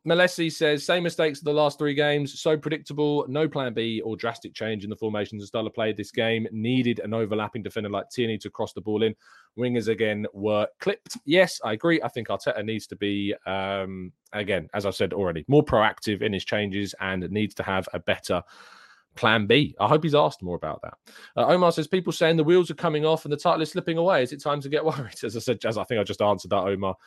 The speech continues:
uh, every team has a dip. You can't have a perfect season. Um, I'd be tempted to know, I think Man City had a bit of a dip in their season.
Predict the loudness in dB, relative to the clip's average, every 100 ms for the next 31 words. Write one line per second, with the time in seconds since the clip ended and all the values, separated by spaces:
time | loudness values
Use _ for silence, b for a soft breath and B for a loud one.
0 | b b -2 2 2 2 0 _ _ -2
1 | 0 0 -2 -2 -4 -6 -8 -8 _ _
2 | _ _ _ -6 -2 2 2 2 0 0
3 | 0 -4 -4 0 0 -2 -12 _ b b
4 | b b -2 2 4 2 -2 -8 -8 -4
5 | -4 -4 -6 -8 -4 0 2 2 0 -6
6 | -4 -2 2 0 0 -4 -2 -2 -2 -2
7 | -2 -4 -6 -4 -4 -2 -2 -2 -2 -4
8 | -4 -4 -6